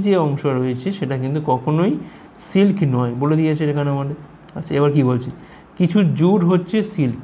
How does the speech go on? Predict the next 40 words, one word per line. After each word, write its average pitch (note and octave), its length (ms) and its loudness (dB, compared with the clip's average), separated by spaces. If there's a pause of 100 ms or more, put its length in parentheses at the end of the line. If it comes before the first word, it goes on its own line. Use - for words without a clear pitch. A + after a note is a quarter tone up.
(140)
কিছু F3+ 260 -2 (180)
জুট F#3+ 180 2 (100)
হচ্ছে E3 260 -2 (140)
সিল্ক, C#3 260 -4 (160)
এটা C#3+ 200 -4
তো E3 120 -2
ঠিকই D#3+ 260 2 (100)
আছে, D3+ 200 -2
কোনো D3+ 200 -2
অসুবিধা D3+ 360 2
নেই D3 160 -2
এখানের C3+ 280 -6
সাথে। C3+ 160 -6 (1080)
সমস্ত G3+ 400 2 (220)
সিল্ক G3 280 2 (140)
হলো E3+ 180 2 (160)
জুট B2 180 0 (160)
না, C#3 80 -2 (140)
এটা C#3+ 180 -2
হতে C#3+ 200 0
পারে D3+ 200 2
না, D3 100 -4
কারণ C#3+ 200 -2
বাকিদের C#3+ 260 -2
সাথে D3+ 160 2
কোনো D3 160 -2
সম্পর্ক C#3+ 280 0 (140)
নেই। C#3+ 100 -2 (640)
থার্ডটা C#3 440 2
কি D#3+ 160 0
বলেছে D#3+ 260 0
এখানে D#3+ 220 -2
দেখো, E3 140 -2 (120)
সমস্ত F#3+ 360 0 (220)
cotton D#3+ 320 2 (100)
হলো F3+ 200 2 (560)
silk, C3 280 2 (280)
তাও D3+ 220 4
তো F3 80 2
হতে D3+ 120 0